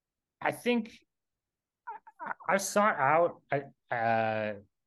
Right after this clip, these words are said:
psychologists and psychiatrists who believe a lot in autonomy, because I think, and I just, a friend just tweeted this to me, or sent me a tweet, and, uh, this is controversial, uh, probably, but this idea, this person who,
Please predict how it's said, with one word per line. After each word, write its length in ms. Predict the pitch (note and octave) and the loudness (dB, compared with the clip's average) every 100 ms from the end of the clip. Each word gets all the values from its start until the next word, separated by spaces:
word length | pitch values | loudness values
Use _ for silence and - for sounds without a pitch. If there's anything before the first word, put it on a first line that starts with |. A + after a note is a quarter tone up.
| _ _ _ _ _ _ _ - | _ _ _ _ _ _ _ -10
psychologists 640 | C#3+ C3+ C3 C#3+ D3+ D3+ | -8 2 6 6 6 2
and 80 | C#3+ | 2
psychiatrists 560 | C#3 C3 A#2+ B2+ C#3+ C3 | 0 2 2 2 0 -2
who 120 | C3 | -6
believe 300 | A2+ B2+ B2+ | -2 0 2
a 40 | |
lot 320 | A#2 A2+ A#2 A#2 | 4 4 4 0
in 80 | |
autonomy, 600 | G#2+ G2+ - G#2 A#2+ D3 D#3 | -6 -8 -6 -4 -2 -2 -2
because 240 | C#3+ C#3+ | 0 2
I 80 | C#3+ | 2
think, 420 | C#3 E3+ E3+ - _ _ _ _ _ | 2 -2 -2 -6 _ _ _ _ _
and 80 | C3+ | 0
I 60 | C#3+ | 0
just, 240 | F3+ - C#3+ | 0 -2 -2
a 100 | D3 | -2
friend 240 | C3+ F#3 | 2 2
just 180 | E3 D3+ - | 2 -2 0
tweeted 220 | C#3 B2+ | 0 2
this 280 | B2+ - - | 0 -2 -10
to 100 | - | -10
me, 100 | C3+ | -2
or 40 | C3 | 0
sent 340 | D#3 C#3+ D#3 | 2 2 2
me 80 | C#3+ | 0
a 80 | C3 | 0
tweet, 280 | B2+ B2+ | -2 -2
and, 200 | B2 A#2 A#2+ - | -2 -4 -8 -6
uh, 140 | A#2+ | -6
this 200 | G#2+ A#2 | -4 -6
is 120 | C3 A#2 | -8 -6
controversial, 800 | B2+ A#2+ A2+ A#2+ A2+ A2+ A2+ A#2+ | -6 -4 0 0 0 -4 -4 -8
uh, 20 | |
probably, 480 | A2 A#2 A2+ A2+ A2+ | -4 -2 -2 -2 -2
but 280 | G#2+ A2 G#2+ _ _ _ _ _ _ _ | -2 -4 -6 _ _ _ _ _ _ _
this 140 | D3+ F3 | 0 2
idea, 380 | E3 C3+ F3+ | 2 4 6
this 220 | D#3+ D3+ - | 6 6 2
person 540 | - D3+ C3+ C#3+ C#3 | 0 0 0 -2 -2
who, 540 | C3 C3 B2 B2 B2 | -4 -4 -2 -2 -2